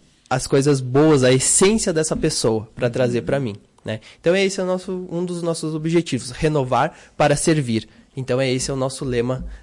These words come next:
deste, desse finalzinho da L, né, que a gente vai completar até julho e até o, o,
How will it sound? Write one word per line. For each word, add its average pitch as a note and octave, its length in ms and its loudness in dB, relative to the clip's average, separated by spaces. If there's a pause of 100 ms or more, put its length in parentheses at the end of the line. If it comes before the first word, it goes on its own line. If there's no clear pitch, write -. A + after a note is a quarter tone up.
deste, B2+ 440 0
desse D#3 420 4
finalzinho C#3+ 580 2
da E3 160 2
L, C#3+ 360 2 (100)
né, B2+ 240 -2
que D3 80 -4
a B2+ 60 0
gente A#2+ 180 -4
vai A2+ 140 0
completar A#2 420 -2
até A2+ 180 0
julho D#3 320 -2 (320)
e E3+ 140 0
até D#3+ 260 2 (320)
o, D#3 560 -2 (120)
o, C#3+ 580 -6